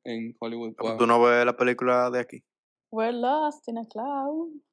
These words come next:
Speaker 1: Eso sí es una comedia, señores. Una buena comedia. Elvis debería llevarse el Oscar.
Speaker 2: Sí, porque esa edición da risa. Da
Speaker 3: <laughs>
Speaker 2: miedo y da
Speaker 1: Diablo.
Speaker 2: risa.
Speaker 1: Exacto.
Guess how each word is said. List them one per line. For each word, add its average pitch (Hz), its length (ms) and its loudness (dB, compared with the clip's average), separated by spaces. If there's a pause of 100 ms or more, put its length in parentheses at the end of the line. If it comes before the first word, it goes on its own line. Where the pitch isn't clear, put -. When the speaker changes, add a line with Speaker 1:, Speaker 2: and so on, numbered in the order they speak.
(160)
Speaker 1:
Eso 123 340 2
sí 127 100 0
es 127 60 2
una 127 160 2
comedia, 120 400 2
señores. 110 580 -2
Una 110 220 0
buena 120 240 2
comedia. 107 340 0
Elvis 131 380 2
debería 120 260 6
llevarse 117 360 2
el 107 60 -2
Oscar. - 280 -2
Speaker 2:
Sí, 123 80 6
porque 117 160 4
esa 127 160 0
edición 123 380 2
da 117 100 4
risa. 107 520 -4 (960)
Da 139 140 6
Speaker 3:
<laughs> - 20 -4
Speaker 2:
miedo 143 240 2
y - 20 2
da 147 60 2
Speaker 1:
Diablo. 123 280 0
Speaker 2:
risa. 113 380 -8 (460)
Speaker 1:
Exacto. 123 580 -2